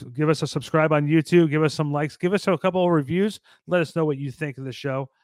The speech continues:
Again, follow us on backsportspage dot com as well.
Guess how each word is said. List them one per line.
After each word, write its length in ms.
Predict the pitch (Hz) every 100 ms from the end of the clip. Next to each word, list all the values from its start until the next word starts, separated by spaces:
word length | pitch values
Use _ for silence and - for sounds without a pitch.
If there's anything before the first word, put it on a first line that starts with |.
| _ _ _ _ _
Again, 340 | 127 139 135 110 _ _ _ _
follow 340 | 147 147 151 147
us 220 | 139 - _
on 200 | 127 123
backsportspage 840 | 120 123 - 131 123 - 120 110 - -
dot 220 | 110 110 -
com 400 | - 107 98 101 -
as 260 | 104 104 101
well. 380 | 107 104 92